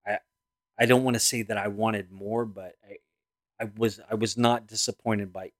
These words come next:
any single thing, uh, that that movie had to offer. I think, like, every, every calorie was kind of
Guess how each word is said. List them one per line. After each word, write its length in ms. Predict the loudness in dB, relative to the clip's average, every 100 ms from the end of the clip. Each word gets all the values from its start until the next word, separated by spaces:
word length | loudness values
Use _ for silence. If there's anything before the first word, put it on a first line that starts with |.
| _
any 300 | -4 0 0
single 440 | -2 -2 0 -2 -4
thing, 360 | -10 -12 -14 -20 _ _ _ _ _ _
uh, 320 | -8 -6 -8 -14 _ _
that 180 | -8 -6
that 220 | -4 -4 -6 _ -4
movie 300 | -4 -4 -2
had 220 | -2 -2
to 80 | -8 -16
offer. 300 | -14 -14 -18 -20
I 60 | _ -14
think, 200 | -14 -16 _ _ _ _ _ _ _ _ _ _ _ _ -4
like, 180 | -4 -4 _ _ _ _ _ _ _ _ _ _ _ _ _ _ _ _ _ _ _ _ _ _ 2
every, 720 | 2 2 0 2 0 -4 -4
every 300 | -2 0 -2
calorie 760 | -2 -6 -6 -4 -6 -8 -12 -18
was 160 | -14 -10
kind 240 | -4
of 60 | -4